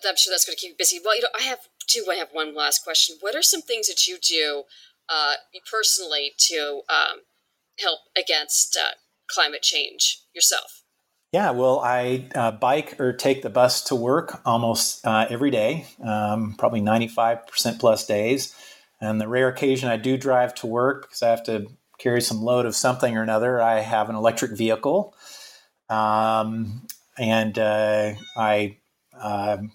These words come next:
Speaker 2: I try to eat as low on the food chain as possible. And, um, you know, I'm, I'm a diligent recycler and, you know, those sorts of things. So, um, but I think the main one for me, the one I,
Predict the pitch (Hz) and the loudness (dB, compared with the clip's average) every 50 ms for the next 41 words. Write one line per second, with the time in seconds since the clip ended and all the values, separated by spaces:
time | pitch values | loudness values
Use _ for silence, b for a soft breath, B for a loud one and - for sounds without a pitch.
0 | _ _ _ _ _ 117 110 107 104 101 101 _ _ _ _ _ - - 131 123 | _ _ _ _ _ -12 -10 -10 -10 -10 -14 _ _ _ _ _ -2 0 2 2
1 | 117 123 127 135 135 131 123 - 113 107 117 123 135 131 131 127 123 113 117 - | 2 0 0 2 2 2 2 0 0 0 0 2 2 2 2 0 -2 -4 -2 0
2 | 131 135 135 135 - 135 127 131 131 127 110 - - - 135 123 127 - 151 135 | 2 2 2 2 0 0 2 2 2 0 0 -2 0 2 2 2 0 -2 -2 -2
3 | 143 151 160 180 180 175 - - _ - 107 101 101 104 104 101 101 104 101 104 | 0 0 0 0 -2 -6 -10 -18 _ -8 -6 -4 -2 -2 -2 -2 -2 -2 0 2
4 | 101 101 101 101 104 101 _ B B B B B B B B B B B B B | 2 2 2 0 0 -4 _ B B B B B B B B B B B B B
5 | - 175 147 147 151 151 139 131 - - 135 151 147 139 120 139 135 135 147 143 | -2 0 2 2 2 2 0 -2 -2 -2 0 0 0 0 0 2 2 2 2 2
6 | 147 151 147 - 135 143 143 - - 127 127 127 - - 135 131 139 147 147 135 | 0 -4 -2 0 -2 0 0 2 2 2 2 2 0 0 0 0 0 0 0 0
7 | 117 110 110 104 104 - - - 120 107 107 110 110 110 - - - 120 123 - | 0 0 -2 -4 -6 -8 -6 -2 0 2 2 2 0 -2 -4 -2 -2 0 0 0
8 | - 131 113 - 127 113 - 110 107 110 123 127 - - - 120 117 113 113 113 | 0 0 0 0 -2 -2 0 2 2 2 0 -2 -4 -2 0 2 2 0 0 -4
9 | B B B B B B B B B _ - 131 120 120 120 120 117 120 117 135 | B B B B B B B B B _ -8 -4 -2 0 2 0 0 0 2 2
10 | 147 151 214 196 - 151 135 131 135 147 147 139 127 127 - 127 120 120 123 127 | 2 2 2 -2 0 0 2 2 2 2 2 2 0 0 -2 -2 -2 0 2 2
11 | 131 127 120 113 107 107 107 101 - - 123 113 113 113 117 113 107 - | 2 2 2 2 2 0 0 0 -2 -6 -4 -2 0 2 2 2 0 0